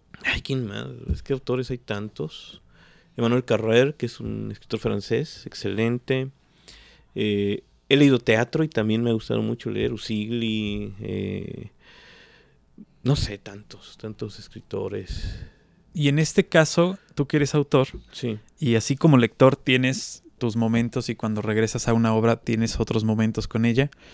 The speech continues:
Speaker 2: eh, que no es lo mismo que, es como tener,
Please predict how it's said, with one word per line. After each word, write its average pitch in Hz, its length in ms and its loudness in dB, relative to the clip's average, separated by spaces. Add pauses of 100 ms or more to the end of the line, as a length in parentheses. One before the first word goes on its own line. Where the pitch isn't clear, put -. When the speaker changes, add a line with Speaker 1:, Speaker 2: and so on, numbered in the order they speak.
(420)
Speaker 2:
eh, 107 280 2
que 113 120 2
no 113 80 6
es 113 60 2
lo 117 60 4
mismo 113 380 4
que, - 380 -2 (120)
es - 160 -2
como 113 280 4
tener, 113 400 4